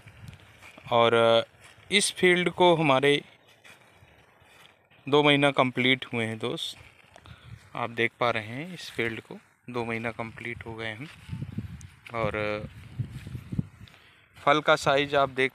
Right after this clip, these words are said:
पा रहे हैं, लगभग तीन किलो के आसपास का हो गया है। कोई कोई फल तीन किलो,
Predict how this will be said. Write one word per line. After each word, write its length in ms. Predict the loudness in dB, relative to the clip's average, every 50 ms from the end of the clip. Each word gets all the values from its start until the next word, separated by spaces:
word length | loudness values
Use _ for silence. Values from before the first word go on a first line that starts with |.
| _ -2
पा 100 | -2 0
रहे 140 | -2 -4 -8
हैं, 220 | -12 -14 -16 -18 -20 _ -20 -20 -20 -20 -20 -20 _ _ _ _ _ _ _ _ -20 -20 -20 _ _ _ _ _ _ -20 -20 -20 _ _ -20 -20 -20 -20 -20 -20 _ _ _ _ _ _ _ _ _ _ _ _ _ _ _
लगभग 480 | -8 -6 -6 -6 -4 -4 -4 -4 -4 -6 _ _ _ _ _ _ _ _ _ _ _ -8
तीन 200 | -6 -6 -6 -6
किलो 300 | -4 -4 -2 -2 -2 -4 -6 -2
के 100 | -2 0
आसपास 520 | 0 0 -2 -4 -6 -6 -4 -4 -4 -6 -6
का 120 | -4 -4 -4
हो 200 | -4 -4 -6 -6
गया 200 | -6 -6 -6 -6 -6
है। 160 | -10 -14 -18 -18 -20 -20 -20 _ _ _ _ _ _ _ _ _ _ _ _ _ _ _ _
कोई 240 | -6 0 2 2 2
कोई 220 | 2 2 2 2 2
फल 240 | 2 0 0 0 0
तीन 240 | 0 -2 -2 -2 -4
किलो, 300 | -6 -8 -8 -8 -10